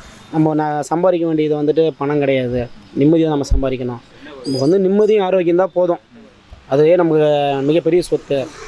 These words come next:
அப்படின்னு சொல்லிட்டு இன்னைக்கு இருக்கிற இளைஞருக்கு அதான் சொல்லுவேன் நானு. நிம்மதியா இருக்குமா, ஆரோக்கியமா இருக்குமா, அதை மட்டும் தேடணும். பணம், பணம்னு சொல்லிட்டு நம்ம நிம்மதியில கூடாது.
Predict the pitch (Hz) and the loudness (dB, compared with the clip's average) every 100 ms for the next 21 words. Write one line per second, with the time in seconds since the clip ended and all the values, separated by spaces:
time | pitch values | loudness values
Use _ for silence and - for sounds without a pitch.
0 | - 110 110 165 - 156 175 202 180 156 | -12 -8 -2 0 0 0 2 2 2 0
1 | 151 165 202 214 190 185 190 170 180 160 | 0 0 2 2 2 2 2 0 -2 -2
2 | 165 147 143 - - - - - 196 226 | 0 -2 -6 -14 -20 -20 -8 0 2 2
3 | 226 220 185 180 185 151 165 185 175 180 | 2 0 -2 -4 -4 -2 0 0 0 0
4 | 156 151 160 143 156 156 165 156 151 139 | 0 -2 -2 -2 0 0 0 -2 -2 -6
5 | - - - - 156 196 220 196 202 208 | -6 -2 0 2 2 0 0 -2 -2 -2
6 | 185 196 208 175 165 196 185 160 151 139 | 0 0 0 2 2 2 2 2 0 -2